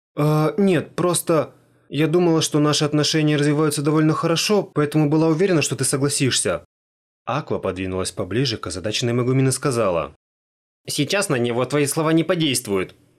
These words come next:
Он ведь не ночевал дома, помнишь? Смотри, каждый раз, когда он уходит на ночь в город». «Аква, ты уже потратила деньги, которые я тебе вчера оставил?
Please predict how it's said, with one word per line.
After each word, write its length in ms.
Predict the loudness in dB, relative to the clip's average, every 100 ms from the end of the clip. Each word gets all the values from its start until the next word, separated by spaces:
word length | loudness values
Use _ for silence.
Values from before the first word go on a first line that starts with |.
| _
Он 160 | -2 0
ведь 140 | 0
не 80 | 2
ночевал 440 | 0 0 0 2 2
дома, 280 | 0 0
помнишь? 480 | 0 0 0 -2 -8 _ _ _
Смотри, 540 | -2 -2 -2 -4 -8 _
каждый 320 | -2 -2 0
раз, 140 | 0 -2
когда 260 | -4 -2
он 80 | 0
уходит 460 | -2 -2 -2 -2 -2
на 100 | -2
ночь 160 | -2
в 60 | -2
город». 400 | 0 0 -2 -6 _ _ _ _
«Аква, 300 | -6 -4 -4
ты 140 | 0 0
уже 180 | 2 0
потратила 460 | -2 -2 -2 -2
деньги, 240 | 0 0 -2
которые 300 | -2 -2 -2
я 40 |
тебе 160 | -2 -2
вчера 240 | 0 0
оставил? 500 | 0 0 0 -2